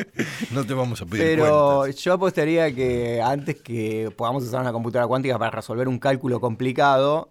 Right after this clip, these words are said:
Speaker 2: me parece que quizás hay algún pequeño o no tan pequeño cambio de paradigma en el modelo antes,
Speaker 1: Ok.
Speaker 2: ¿no?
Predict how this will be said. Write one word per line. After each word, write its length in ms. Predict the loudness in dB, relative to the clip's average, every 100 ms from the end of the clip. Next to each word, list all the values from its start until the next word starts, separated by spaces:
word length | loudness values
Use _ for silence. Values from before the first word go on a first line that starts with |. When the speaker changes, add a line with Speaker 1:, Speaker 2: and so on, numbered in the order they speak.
| -10
Speaker 2:
me 400 | -6 -2 -2 -2
parece 560 | 0 0 0 -2 -4
que 420 | -2 -2 0 -2 -4
quizás 460 | -8 -4 -4 -4
hay 180 | -10 -8
algún 760 | -6 -6 -6 -8 -10 -10 -12 -14 _ _ _
pequeño 600 | -14 -10 -6 -4 -2 -2 -2
o 300 | -4 -10 -10
no 200 | -10 -8
tan 180 | -8 -6
pequeño 560 | -6 -4 -4 -2 -4
cambio 320 | -4 -4 -2
de 80 | -4
paradigma 500 | -4 -4 -4 -4 -6
en 60 | -6
el 100 | -8
modelo 480 | -6 -2 0 0 0
antes, 680 | 2 0 -2 -4 -6 -6
Speaker 1:
Ok. 40 | -6
Speaker 2:
¿no? 360 | -6 -6 -8